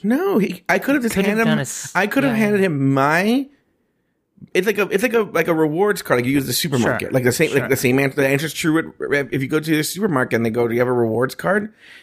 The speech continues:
Speaker 1: If
Speaker 2: Yeah.
Speaker 1: I was with you and I wanted to buy something, you could hand them my re-, your rewards card and I pay for it, you know?
Speaker 2: Yeah, yeah.
Speaker 1: Why the fuck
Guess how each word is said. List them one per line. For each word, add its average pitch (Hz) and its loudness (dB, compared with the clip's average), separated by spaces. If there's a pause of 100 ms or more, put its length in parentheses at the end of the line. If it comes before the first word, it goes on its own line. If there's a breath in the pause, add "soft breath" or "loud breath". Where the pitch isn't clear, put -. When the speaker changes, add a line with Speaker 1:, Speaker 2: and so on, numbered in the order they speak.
(120)
Speaker 1:
If 143 0
Speaker 2:
Yeah. 147 0
Speaker 1:
I 170 2
was 185 0
with 135 -2
you 151 2
and 135 2
I - 2
wanted 135 2
to 127 2
buy 123 0
something, 127 -2
you 131 0
could 151 0
hand 143 -2
them 123 2
my 113 0
re-, 110 -4
your 113 -2
rewards 107 -2
card 110 0
and 107 -2
I 113 -4
pay 135 -2
for 110 -6
it, 139 -4
you 131 0
know? 135 0 (140)
Speaker 2:
Yeah, 143 -8 (280)
yeah. 127 -4
Speaker 1:
Why 247 2 (180)
the 269 -4
fuck - -2